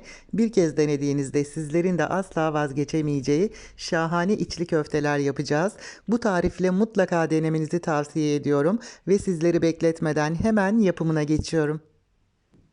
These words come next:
Evet, öncelikle içli köftelerimizin kıymalı iç harcını hazırlayarak başlayalım.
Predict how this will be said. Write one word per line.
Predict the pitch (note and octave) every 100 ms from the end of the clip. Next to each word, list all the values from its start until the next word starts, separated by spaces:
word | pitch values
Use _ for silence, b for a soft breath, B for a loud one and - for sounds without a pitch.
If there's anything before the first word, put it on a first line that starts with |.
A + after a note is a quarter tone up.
| _ _ -
Evet, | E4 A#3+ A3+
öncelikle | B3 C4 D4 D#4 D4+ B3+
içli | - A3 -
köftelerimizin | B3 G3+ E3+ D#3+ D3+ C#3+ C#3 C#3+ C#4+
kıymalı | - A3+ A3 A3
iç | B3+ A#3
harcını | - F3 C#3 C#3
hazırlayarak | C#3 F3+ D#3 C#3+ C#3 D3+ C4 -
başlayalım. | E3 D3+ - C#3+ C3+ A#3